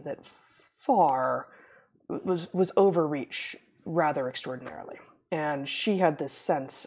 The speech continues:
of, if everyone can't participate, then no one can participate. And so I was at that point, I had already done a couple,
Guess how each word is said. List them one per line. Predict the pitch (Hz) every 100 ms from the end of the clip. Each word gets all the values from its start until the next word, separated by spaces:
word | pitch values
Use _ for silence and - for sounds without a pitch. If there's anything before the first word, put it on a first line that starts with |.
| -
of, | 147 135 135 - - - -
if | - -
everyone | 190 208 190 180
can't | 175 - 160 -
participate, | 165 165 - 160 156 -
then | 156
no | 147
one | 139 151
can | - 185
participate. | 175 180 170 - 165 - - _ _ _ _ _ _ _ _ _ _ - -
And | 202
so | 185
I | 190
was | 220 208
at | 180
that | 170 165
point, | - 160 156 - - - - - - - -
I | 180
had | 180
already | 185 196
done | 170 175 170 165 165 -
a | 170
couple, | 170 156 156 151